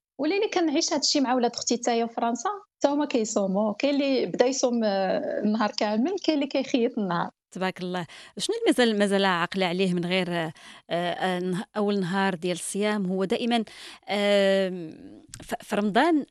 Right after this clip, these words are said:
Speaker 2: ال-، الحياه تنتعش ما بعد التراويح.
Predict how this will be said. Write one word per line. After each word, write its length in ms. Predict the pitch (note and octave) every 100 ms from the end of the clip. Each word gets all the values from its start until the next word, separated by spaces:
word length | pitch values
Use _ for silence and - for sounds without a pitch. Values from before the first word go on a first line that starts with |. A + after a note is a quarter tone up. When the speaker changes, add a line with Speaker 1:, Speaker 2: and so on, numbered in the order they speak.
| _ G3+
Speaker 2:
ال-، 180 | G3+
الحياه 580 | F#3+ F#3 E3 - A#3 C4+ - - G#3 F#3+ -
تنتعش 840 | D4 C4+ A3 A3 - - - - -
ما 260 | - G3+ G#3
بعد 340 | F3 E3 E3
التراويح. 1000 | F#3+ F#3 E3 - F3 C#3+ - D3+ -